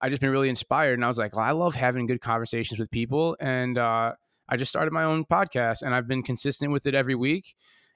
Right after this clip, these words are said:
And I like to tie in my knowledge of fitness that I've developed, my knowledge of, uh, education and teaching high school students and teaching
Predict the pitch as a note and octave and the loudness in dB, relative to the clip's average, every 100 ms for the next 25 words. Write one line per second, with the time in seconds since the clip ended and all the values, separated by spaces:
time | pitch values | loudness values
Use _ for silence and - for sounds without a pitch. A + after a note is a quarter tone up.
0 | - C3+ C#3 C3+ B2+ B2+ C3+ C#3 C3+ - | -2 2 4 2 2 2 2 2 -2 2
1 | C3+ C#3 C#3 C3+ C3+ C3+ C3+ B2+ B2 A#2 | 2 4 2 2 2 0 0 2 4 4
2 | C3 A2+ G#2+ A#2+ C3 C3 - B2+ B2 A#2 | 2 0 -2 -2 0 0 2 0 2 2
3 | B2+ B2+ B2 - A2+ A#2 A#2 A#2+ A#2+ A#2 | 4 4 0 -2 -4 2 2 2 2 -2
4 | A2+ A#2+ A2+ A2 A2 - _ - _ - | -4 0 0 0 -4 -12 _ -20 _ -2
5 | C3 A2+ G#2 - C3+ B2+ - B2 A#2+ C3+ | 2 4 2 -2 -2 -2 -2 0 2 2
6 | C3 A#2+ G#2+ C#3 C3 C3+ B2+ B2 A2 B2 | 2 0 -2 -2 -2 0 0 0 0 0
7 | - C3 B2 C#3 C3 C3 C3 - A#2+ - | 0 -4 -2 -2 0 0 -2 -4 -8 -4
8 | C3+ - C3 | -4 0 -2